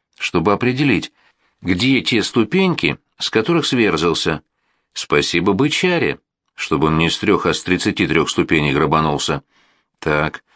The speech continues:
вот они. После этого встал на ноги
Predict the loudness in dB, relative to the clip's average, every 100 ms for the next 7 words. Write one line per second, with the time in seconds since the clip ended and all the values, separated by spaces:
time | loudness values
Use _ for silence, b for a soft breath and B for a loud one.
0 | _ -4 0 0 0 0 -2 -4 b b
1 | b b b -2 0 2 -2 0 0 0
2 | 0 0 0 0 0 0 -2 -4